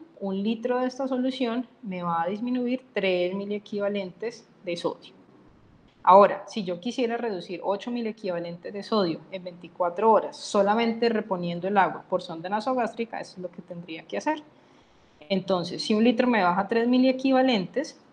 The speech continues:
y yo quiero bajar ocho mil equivalentes en veinticuatro horas, necesitaría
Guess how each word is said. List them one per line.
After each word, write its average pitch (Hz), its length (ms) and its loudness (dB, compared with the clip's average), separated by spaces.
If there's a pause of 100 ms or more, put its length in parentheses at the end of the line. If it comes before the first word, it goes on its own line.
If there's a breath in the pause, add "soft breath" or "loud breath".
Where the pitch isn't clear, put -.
(120)
y 202 80 -2
yo 175 180 -2
quiero 185 320 0
bajar 165 360 2
ocho 214 260 2
mil 233 160 2
equivalentes 175 580 -4
en 226 140 -2
veinticuatro 185 720 4
horas, 202 440 4 (580 soft breath)
necesitaría 202 920 2